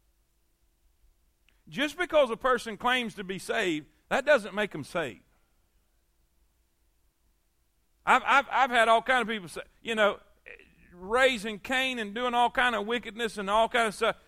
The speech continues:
and you ask them, "Are you saved?" "Yeah, man, I'm saved." Just because a person claims to be saved does not mean they're saved. Does everybody understand that? Okay? So, so take that off the table.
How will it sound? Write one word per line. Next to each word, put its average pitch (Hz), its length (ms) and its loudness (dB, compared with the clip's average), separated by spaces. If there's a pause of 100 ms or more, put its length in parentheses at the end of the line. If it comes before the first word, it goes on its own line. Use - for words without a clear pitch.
and 196 100 -6
you 220 100 -2
ask 247 200 2
them, 226 120 -6
"Are 247 100 4
you 233 80 2
saved?" 180 260 -2
"Yeah, 233 220 6
man, 240 300 2
I'm 220 160 4
saved." 190 440 0 (1000)
Just 262 200 -8
because 320 260 2
a 214 40 -10
person 226 360 0
claims 254 320 0
to 185 40 -14
be 185 120 -6
saved 233 360 0
does 165 160 -6
not 226 260 -2
mean 208 200 -6
they're 190 100 -4
saved. 151 440 -6 (1000)
Does 139 120 -10
everybody 220 260 -2
understand 233 400 -2
that? 113 180 -6 (680)
Okay? 214 320 2 (220)
So, 214 340 2 (140)
so 190 120 -6
take 269 300 2
that 254 180 4
off 226 180 4
the 190 80 -6
table. 165 400 -2